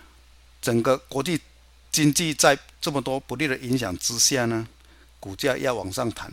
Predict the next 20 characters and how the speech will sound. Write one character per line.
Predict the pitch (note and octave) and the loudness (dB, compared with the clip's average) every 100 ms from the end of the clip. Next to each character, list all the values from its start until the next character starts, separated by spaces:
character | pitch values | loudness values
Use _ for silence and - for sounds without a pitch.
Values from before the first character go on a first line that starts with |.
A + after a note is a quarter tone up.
| G#2+ | -12
就 | A2+ | -8
是 | G#2+ A2 - | -8 -10 -12
有 | F#2 | -12
一 | F#2+ | -12
个 | G2+ | -10
相 | - C3 | -6 -6
当 | C3+ | -6
大 | B2+ C3 | -4 -4
的 | A2 | -4
压 | A#2 G#2 | -8 -10
力 | A2 - | -12 -10
在。 | - C#3 - - - - - | -4 -4 -4 -14 -20 -18 -8
尤 | C3 | -6
其 | B2+ | -2
在 | - C#3+ - - | 4 4 2 -8
摩 | - B2 | -4 -4
根 | C3+ D3+ | 0 0
士 | D3 C3+ | 2 0
丹 | C3+ G2 F#2+ B2 | -2 -4 -4 -4
利 | C3 | -4